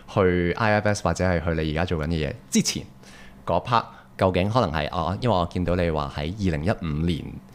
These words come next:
左右係開始有呢個轉向去，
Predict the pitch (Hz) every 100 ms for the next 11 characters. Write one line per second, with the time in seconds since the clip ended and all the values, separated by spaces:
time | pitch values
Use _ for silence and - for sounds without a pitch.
0 | - - - - 82 104 90 92 80 104
1 | 104 - 87 82 92 85 - 80 78 80
2 | 80 76 76 - - - 80 76